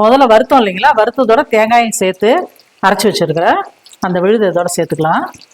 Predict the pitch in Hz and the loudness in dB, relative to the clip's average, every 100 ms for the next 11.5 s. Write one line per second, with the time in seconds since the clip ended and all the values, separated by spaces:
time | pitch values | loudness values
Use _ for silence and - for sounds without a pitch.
0 | - - - - - - - - - - | -20 -20 -20 -20 -20 -20 -20 -20 -20 -20
1 | - - - 202 208 196 175 165 160 165 | -20 -20 -12 -8 -6 -6 -4 -2 -2 -4
2 | 156 175 320 - - _ _ _ _ _ | -4 -4 -4 -10 -20 _ _ _ _ _
3 | _ - _ - _ _ _ _ _ _ | _ -20 _ -20 _ _ _ _ _ _
4 | _ _ - - - - - - _ _ | _ _ -20 -18 -14 -14 -14 -16 _ _
5 | _ _ _ _ _ _ _ _ _ _ | _ _ _ _ _ _ _ _ _ _
6 | _ _ _ _ _ - 185 233 320 196 | _ _ _ _ _ -6 -2 -2 -2 -4
7 | 180 190 277 392 - - 180 180 220 - | -2 -2 -2 -4 -12 -6 -4 0 -2 -2
8 | 175 170 302 381 _ _ _ _ _ _ | -2 -2 -2 -6 _ _ _ _ _ _
9 | _ _ _ - - - - _ _ _ | _ _ _ -18 -18 -18 -20 _ _ _
10 | _ _ _ _ _ _ _ _ _ _ | _ _ _ _ _ _ _ _ _ _
11 | _ 214 196 240 | _ -2 0 0